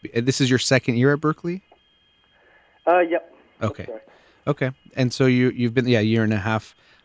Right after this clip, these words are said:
Speaker 1: um, but you don't love it there s-, on the social side, or being in the Bay Area is not something that
Speaker 2: Yeah,
Speaker 1: you're
Speaker 2: not particularly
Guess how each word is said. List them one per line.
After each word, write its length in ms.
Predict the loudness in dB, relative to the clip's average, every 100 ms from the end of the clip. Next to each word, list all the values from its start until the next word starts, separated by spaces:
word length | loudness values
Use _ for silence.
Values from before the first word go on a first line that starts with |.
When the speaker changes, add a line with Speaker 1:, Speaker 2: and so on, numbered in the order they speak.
| _
Speaker 1:
um, 600 | -8 -6 -6 -8 -12 -14 -4
but 220 | -2 -2 _ _ _
you 220 | -4 0
don't 220 | 0 2
love 220 | 0 2
it 140 | 2 2
there 140 | 0
s-, 200 | 0 -6 -4
on 120 | -2
the 80 | -4
social 960 | 0 0 0 -2 -2 -2 -4 -8 -14 _ _
side, 420 | -4 0 0 -2
or 80 | -6
being 400 | -2 -2 -2 -4
in 80 | -6
the 80 | -4
Bay 240 | 0 0
Area 420 | 2 0 0 -4
is 180 | -8 -10
not 260 | -6 -6 -8 _ _ _ _ -14
something 360 | -10 -8 0
that 60 | 4
Speaker 2:
Yeah, 200 | 4 4
Speaker 1:
you're 60 | 0
Speaker 2:
not 280 | -2 -4 -8
particularly 920 | -16 -10 -10 -8 -8 -8 -8 -10